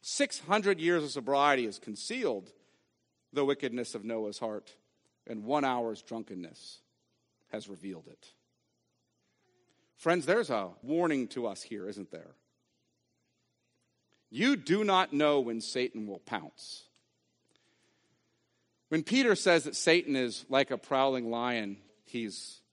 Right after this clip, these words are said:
out and about looking for whom he might devour. Understand, that's in the context of persecution. That's the context there in First Peter.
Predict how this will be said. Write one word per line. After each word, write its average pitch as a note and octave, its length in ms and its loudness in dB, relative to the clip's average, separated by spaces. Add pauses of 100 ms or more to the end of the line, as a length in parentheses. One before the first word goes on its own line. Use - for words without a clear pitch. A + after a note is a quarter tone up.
(140)
out C3 200 -2
and C3 80 -4
about A2+ 360 -2
looking A2+ 400 -8
for G#2+ 260 -8
whom G#2+ 260 -10
he G#2+ 120 -8
might G#2 300 -8
devour. F#2 540 -10 (1400)
Understand, F#3 480 -2
that's E3+ 320 0
in G#3 240 -2
the B2+ 180 0
context F3 640 -6
of C3 180 -6
persecution. D3+ 840 -8 (1120)
That's D3 220 2
the B2 100 -10
context D#3 480 -4
there F3+ 120 -2
in F#3 60 -8
First F#3+ 260 -10
Peter. G#3 320 -6